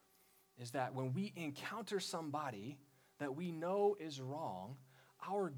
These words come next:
goal, our primary goal, should not be to win. It should not be to defeat that person. It should be to love that person. To love that person, even as we continue to oppose them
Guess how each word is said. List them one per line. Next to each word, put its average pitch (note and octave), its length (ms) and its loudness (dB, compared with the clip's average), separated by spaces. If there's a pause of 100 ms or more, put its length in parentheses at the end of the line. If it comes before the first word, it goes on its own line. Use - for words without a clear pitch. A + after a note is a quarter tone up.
(120)
goal, E3+ 640 2 (220)
our C#3 100 2 (260)
primary A3+ 540 0
goal, F#3+ 640 6 (180)
should F3 240 -2
not F3 380 0
be F#3+ 160 4
to A3 200 -2 (200)
win. B3+ 500 8 (540)
It E3 80 -2
should A3+ 200 2
not A#3+ 300 6
be A3 140 2
to A3 160 -2
defeat C4 680 2
that E3 220 4
person. F3+ 400 2
It G3 100 4
should G3 260 -2
be G#3+ 180 -2 (100)
to A#3 80 0
love B3 640 6
that A3+ 260 6
person. D#3 480 2 (640)
To G3+ 120 4
love G#3+ 440 6
that A3 180 8
person, G3+ 280 6 (280)
even D4 400 10 (100)
as A3 680 10 (320)
we A3 120 2
continue B3+ 500 2
to C#4 220 2
oppose C4+ 460 6
them A3+ 300 8